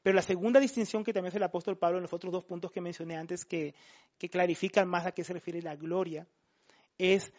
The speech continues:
la distinción de el destino o propósito de Dios.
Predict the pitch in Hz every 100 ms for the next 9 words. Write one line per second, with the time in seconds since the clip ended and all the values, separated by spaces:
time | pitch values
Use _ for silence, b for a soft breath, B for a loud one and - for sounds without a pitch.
0 | b - 175 170 175 185 180 196 - 180
1 | 156 135 - 185 170 110 _ _ _ _
2 | _ 147 - 143 - 165 139 - 113 170
3 | 143 131 170 - -